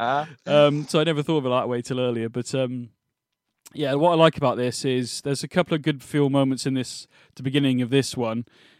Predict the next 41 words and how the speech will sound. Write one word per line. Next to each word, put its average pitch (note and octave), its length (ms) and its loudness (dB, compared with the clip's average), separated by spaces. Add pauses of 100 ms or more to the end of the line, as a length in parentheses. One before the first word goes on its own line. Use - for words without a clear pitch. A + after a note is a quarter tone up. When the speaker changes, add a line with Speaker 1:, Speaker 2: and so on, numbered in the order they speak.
(140)
Speaker 2:
is B2+ 260 -6
that, C3+ 260 -2
um, B2+ 200 0
'cause C#3+ 180 -6
I D3+ 140 -2
say D#3+ 200 2
this A#2+ 200 -4
one, A#2 140 -4
it's A#2 120 -8
technically C3+ 440 -4
the C3 120 2
end C3 140 0
of B2 100 -8
part B2 300 -4
two, B2 200 0
isn't A#2 180 -2
it? G#2+ 180 -6
This, A2 260 -6
uh, A2+ 260 0
this A#2 180 -6
part B2 240 0
where A#2+ 60 0
he's A#2 100 -2
in A#2+ 80 0
the A#2 60 0
ball A#2 220 0
player. A#2 300 -2 (640)
Speaker 1:
Yeah, - 320 2
Speaker 2:
Um, - 100 -4
Speaker 1:
yeah. F2+ 320 -4
Speaker 2:
but C3+ 120 0
Speaker 1:
He, C3+ 260 2
Speaker 2:
he C3 60 0
Speaker 1:
to C3+ 140 -6
sort D3+ 220 4
of - 40 -2
summarise G#2 400 6
quickly, G2 300 -4
Benny, F#2 240 -2
I F2+ 60 0
apologise. F#2 420 -2